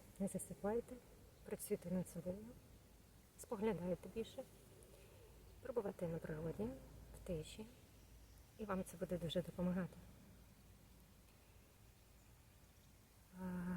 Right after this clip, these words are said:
і глобальні зміни будуть скоро.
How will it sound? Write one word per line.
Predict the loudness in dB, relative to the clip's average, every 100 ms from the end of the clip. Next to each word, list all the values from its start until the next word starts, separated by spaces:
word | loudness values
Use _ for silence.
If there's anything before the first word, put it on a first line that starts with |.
| 2 2
і | 6 6
глобальні | 8 8 8 8 6
зміни | 6 4 4 2 -6 -14 -16 -8
будуть | -4 -4 -6
скоро. | -10 -10 -10